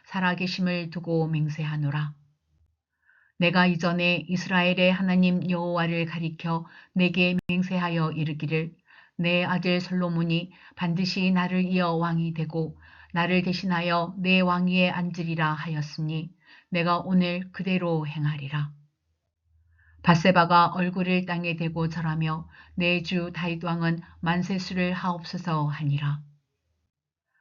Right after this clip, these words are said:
다윗 왕이 이르되, "제사장 사독과 선지자 나단과 여호야다의 아들 브나야를 내 앞으로 부르라." 하니 그들이 왕 앞에 이른지라.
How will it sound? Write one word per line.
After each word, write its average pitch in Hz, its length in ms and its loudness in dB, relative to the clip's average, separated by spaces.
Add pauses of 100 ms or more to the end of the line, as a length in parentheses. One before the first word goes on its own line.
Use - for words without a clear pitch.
(380)
다윗 175 320 4
왕이 170 300 2
이르되, 160 600 0 (300)
"제사장 175 560 0
사독과 165 720 -2
선지자 185 540 2
나단과 156 680 -2 (380)
여호야다의 175 800 2
아들 170 380 -2
브나야를 165 680 -2 (360)
내 175 120 -2
앞으로 175 600 -2
부르라." 151 380 -4
하니 151 460 -2 (300)
그들이 170 420 -2
왕 170 300 -2
앞에 160 560 -2
이른지라. 143 720 -2